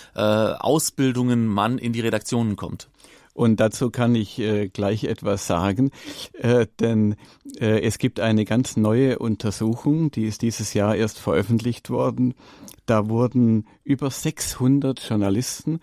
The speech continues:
Speaker 2: äh, auch der großen Medien in Deutschland und Österreich befragt, junge Journalisten. Und da hat man festgestellt,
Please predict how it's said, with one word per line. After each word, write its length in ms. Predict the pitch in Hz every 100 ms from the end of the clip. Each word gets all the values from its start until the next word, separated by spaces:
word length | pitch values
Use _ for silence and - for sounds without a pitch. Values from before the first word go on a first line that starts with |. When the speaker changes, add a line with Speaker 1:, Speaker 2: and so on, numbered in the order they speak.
| - - - - _ -
Speaker 2:
äh, 260 | 113 110
auch 240 | - - -
der 180 | 117 -
großen 520 | 98 101 135 135 110
Medien 420 | 101 123 151 139
in 120 | 107
Deutschland 560 | 98 113 - 120 117 107
und 240 | 98 -
Österreich 680 | 104 110 - 110 107 110 - - _
befragt, 680 | 117 120 131 117 95 - - - - _
junge 300 | 117 135 147
Journalisten. 680 | 117 107 101 98 92 - 101
Und 200 | - 110
da 100 | 110
hat 200 | 123 -
man 160 | 143 113
festgestellt, 840 | - 104 - 127 - 135 165 -